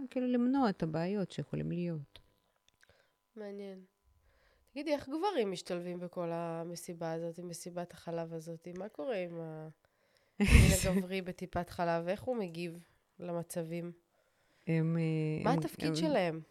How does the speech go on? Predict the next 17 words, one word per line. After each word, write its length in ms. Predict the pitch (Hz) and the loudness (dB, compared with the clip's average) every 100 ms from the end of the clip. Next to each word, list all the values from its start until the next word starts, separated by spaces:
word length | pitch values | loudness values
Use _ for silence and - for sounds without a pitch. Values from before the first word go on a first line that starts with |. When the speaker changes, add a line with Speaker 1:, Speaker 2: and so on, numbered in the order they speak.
| _ _ | _ _
Speaker 1:
הם 140 | 170 160 | 0 4
די 160 | 151 180 | 6 6
מסכנים. 680 | 214 - - 156 165 160 151 147 | 4 0 0 2 2 2 -2 -6
Speaker 2:
מה, 280 | 214 247 254 220 | -2 0 0 0
באמת? 380 | 208 202 254 302 320 | 0 4 4 4 4
את 160 | 277 | 2
חושבת 340 | 220 247 220 247 | 2 4 2 4
שהם 200 | 254 220 | 2 2
מסכנים? 680 | 190 - 190 196 254 339 359 - - | -2 -4 -2 2 2 0 -6 -10 -10
Speaker 1:
<laughs> 320 | - - - | -10 -12 -12
כן, 300 | - 220 214 | 2 4 6
הם, 220 | 165 160 165 | 6 6 6
אה, 340 | 160 156 - | 6 4 4
הם 120 | 175 | 4
מאוד 240 | 170 180 220 | 6 6 6
רוצים 340 | 233 - 208 | 4 4 6
לעזור 540 | 190 180 151 160 156 | 6 6 6 6 6